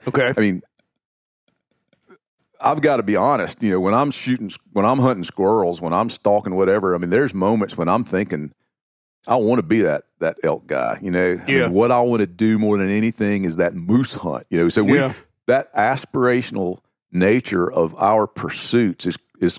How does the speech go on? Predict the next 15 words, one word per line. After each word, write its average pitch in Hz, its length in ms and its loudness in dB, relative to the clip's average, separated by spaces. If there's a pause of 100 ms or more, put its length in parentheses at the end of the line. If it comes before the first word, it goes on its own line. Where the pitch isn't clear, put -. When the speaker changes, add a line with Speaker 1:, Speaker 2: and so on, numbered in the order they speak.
(160)
Speaker 2:
critical 131 400 0
to 98 40 4
our 90 120 2
D 98 220 0
N 85 80 0
A. 82 320 0 (120)
Speaker 1:
Yeah. 135 320 0
Speaker 2:
Um, 85 460 0 (580)
and 101 140 0
so, 101 220 2 (120)
and 104 120 2
that's 131 200 0
what 131 100 2
I 110 80 2
tell 101 280 0